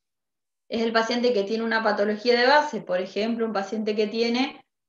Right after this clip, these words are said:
tuberculosis, y una cavidad se rompe y provoca el neumotórax. El mecanismo sería así el siguiente.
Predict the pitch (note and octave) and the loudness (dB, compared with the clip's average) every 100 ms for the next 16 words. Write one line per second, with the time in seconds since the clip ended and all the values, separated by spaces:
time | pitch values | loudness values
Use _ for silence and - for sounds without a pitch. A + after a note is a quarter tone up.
0 | _ - A3+ G#3 G3 G3 C4 D4+ D4+ D4 | _ -4 2 4 4 4 6 6 6 -2
1 | D#4+ - _ _ _ _ _ _ _ _ | -10 -12 _ _ _ _ _ _ _ _
2 | _ _ - G#3+ A#3 B3+ B3+ A3+ A#3 A#3+ | _ _ -6 0 2 2 2 4 4 4
3 | B3+ B3 B3+ C4 C#4 C#4 C#4+ D4+ D#4 - | 2 2 0 2 2 0 0 -2 -4 -18
4 | _ _ _ _ A3 G#3+ A3 G#3+ G#3 G#3+ | _ _ _ _ -8 0 4 6 6 4
5 | G#3 F#3+ F#3 F3+ E3 D#3+ D#3+ _ _ _ | 0 -2 -6 -10 -12 -14 -16 _ _ _
6 | _ _ _ _ _ _ _ _ _ _ | _ _ _ _ _ _ _ _ _ _
7 | _ _ _ _ _ _ _ _ _ _ | _ _ _ _ _ _ _ _ _ _
8 | _ _ _ _ _ _ _ _ _ _ | _ _ _ _ _ _ _ _ _ _
9 | _ _ _ _ G#3+ A3+ A#3 A#3 C4 E4+ | _ _ _ _ 0 2 2 4 4 4
10 | F#4 F4 C4 C4 C4 B3 B3 A3+ G3 F3 | 2 0 2 0 2 0 0 0 0 -2
11 | E3+ E3 | -8 -14